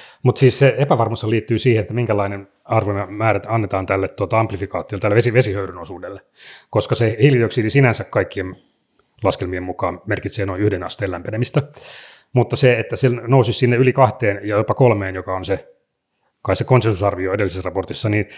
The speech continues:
se vaatii, että hiilidioksidin pitoisuuden ilmakehässä täytyy nousta nopeasti keskimäärin, jotta se lämpeneminen olisi riittävää, riittävää näihin katastrofeihin. Ja siitä ei ole, siitä ei ole luotettavaa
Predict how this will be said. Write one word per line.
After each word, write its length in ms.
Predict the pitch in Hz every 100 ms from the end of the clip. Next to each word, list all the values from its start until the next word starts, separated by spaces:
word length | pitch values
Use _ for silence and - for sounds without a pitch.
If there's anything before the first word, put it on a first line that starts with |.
| -
se 220 | - 117
vaatii, 400 | 131 120 - 104
että 280 | 101 117 107
hiilidioksidin 680 | 113 151 104 98 - 98 90
pitoisuuden 500 | 82 98 95 95 98
ilmakehässä 480 | 98 98 87 90 104
täytyy 320 | 98 95 101
nousta 320 | 101 98 -
nopeasti 680 | 95 101 95 87 - - - - - -
keskimäärin, 680 | 120 - 104 92 90 95 - - -
jotta 200 | 98 -
se 140 | 117
lämpeneminen 480 | 104 98 90 90 87
olisi 200 | 90 90
riittävää, 440 | 95 90 - 90 92 - - - - - - - -
riittävää 360 | 113 104 98
näihin 180 | 98 107
katastrofeihin. 640 | 120 104 - 101 - 110 107
Ja 60 |
siitä 340 | 110 147 139 107
ei 200 | 113 107
ole, 180 | 104 98 - _ _ -
siitä 300 | 139 131 110
ei 140 | 110
ole 120 | 107
luotettavaa 840 | 107 107 101 101 - 90 90 87